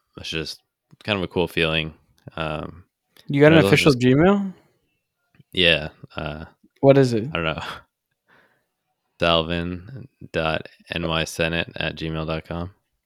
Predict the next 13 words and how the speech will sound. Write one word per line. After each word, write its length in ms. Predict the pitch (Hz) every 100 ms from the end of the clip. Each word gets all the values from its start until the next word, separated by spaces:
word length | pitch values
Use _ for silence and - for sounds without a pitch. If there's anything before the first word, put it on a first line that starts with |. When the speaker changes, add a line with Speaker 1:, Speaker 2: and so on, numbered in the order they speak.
| - 120
Speaker 2:
Ah, 80 |
that's 180 | 120 123
pretty 180 | - -
sick. 360 | - - - _ _ _ - _
Speaker 1:
So, 360 | - 80 76 76 -
uh, 200 | - 80 73
don't, 340 | 82 85 85 - _ _ _ _ _ -
don't 280 | 85 85 -
send 160 | 82
me 80 | 78
spam 400 | - - 76 73
emails, 320 | 76 - -
please. 300 | - - -